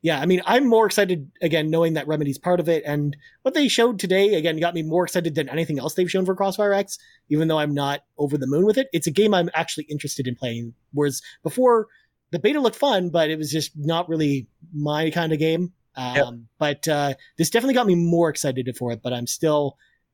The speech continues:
Speaker 1: I don't know if I'm gonna pay for it. It just depends on how much it is. If it's not that expensive for the single player, like, if it's twenty bucks or something, yeah, I'll do that. But if it's, uh, but knowing, uh,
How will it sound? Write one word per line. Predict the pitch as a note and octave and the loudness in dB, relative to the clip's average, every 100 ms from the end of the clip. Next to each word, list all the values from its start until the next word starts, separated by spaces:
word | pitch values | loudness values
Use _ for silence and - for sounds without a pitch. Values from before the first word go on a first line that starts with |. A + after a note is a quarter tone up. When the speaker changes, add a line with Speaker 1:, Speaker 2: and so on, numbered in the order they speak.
| _ - | _ -4
Speaker 1:
I | F#3 | 0
don't | A3 | 2
know | |
if | G#3 | 4
I'm | G3 | 2
gonna | F3 D#3+ | 2 2
pay | E3+ | -2
for | D3 A#2 | -2 -6
it. | B2 | -6
It | |
just | C3+ - | -6 -6
depends | - B2+ | -8 -6
on | A#2 | -6
how | A#2+ | -8
much | A2 - | -10 -10
it | A2 | -12
is. | A2 | -12
If | D#3 F3+ | -2 0
it's | F3+ | 2
not | G#3+ F4+ | 0 2
that | B3+ | 0
expensive | - B3 A3 D3+ | 0 -4 -4 -6
for | |
the | C3+ | -6
single | C3 B2+ | -4 -6
player, | A#2+ B2+ A#2+ - _ _ - | -6 -6 -6 -10 _ _ -2
like, | E3 | -2
if | |
it's | F#3+ | -2
twenty | - G#3+ | 0 2
bucks | G3 A#3 C#4 | 2 0 -2
or | |
something, | C4 C4 D4+ - _ _ - | -4 -2 -4 -6 _ _ -4
yeah, | A4 - _ _ - | -2 -2 _ _ -4
I'll | |
do | F#3 C3+ | -2 0
that. | F#3 A#3+ _ _ _ | -2 -4 _ _ _
But | G3+ | -2
if | C#3+ | -2
it's, | C#3+ D3+ | -2 -4
uh, | D3+ D#3 | -2 -2
but | D#3 E3+ | 0 2
knowing, | F#3+ F3+ E3+ | 4 4 2
uh, | D#3+ D3 C#3 | 0 0 -2